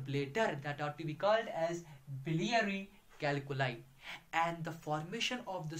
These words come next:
stones in your gall bladder is to be called as cole-, coleolithiasis, that is to be called as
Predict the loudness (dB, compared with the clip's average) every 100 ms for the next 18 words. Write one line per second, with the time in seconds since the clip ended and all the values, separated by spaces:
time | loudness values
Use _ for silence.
0 | -8 -6 -4 -4 -4 -10 -8 -4 -4 -2
1 | -2 -2 -2 0 0 -2 -8 -8 -6 -6
2 | 0 2 2 2 0 0 -2 -10 -18 -18
3 | -16 6 8 8 6 0 -4 -12 -20 -20
4 | -20 -2 6 6 6 2 0 -2 -4 2
5 | 4 4 0 -8 -8 -8 -8 -8 -8 -2
6 | 2 2 0 0 0 0